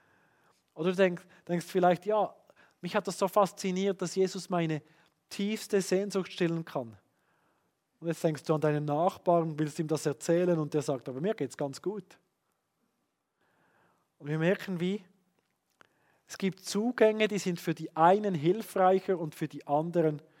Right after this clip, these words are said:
sind andere Zugänge hilfreicher. Kontextualisierung fragt jetzt,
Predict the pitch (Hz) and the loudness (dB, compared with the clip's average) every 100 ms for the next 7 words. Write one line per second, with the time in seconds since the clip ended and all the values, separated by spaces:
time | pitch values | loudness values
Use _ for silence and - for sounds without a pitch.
0 | _ _ - 139 - 139 170 208 185 151 | _ _ -10 -10 -2 2 2 2 0 0
1 | - 147 139 139 131 113 120 113 - 104 | -2 -4 -2 -4 -6 -10 -10 -12 -14 -14
2 | 101 113 113 _ _ _ _ _ _ _ | -16 -20 -20 _ _ _ _ _ _ _
3 | _ - - 208 202 208 196 - 202 190 | _ 0 4 4 6 6 6 6 8 8
4 | 180 202 233 240 202 - 175 180 214 - | 4 0 4 4 2 2 6 6 6 2
5 | 190 185 - - | 0 0 -6 -16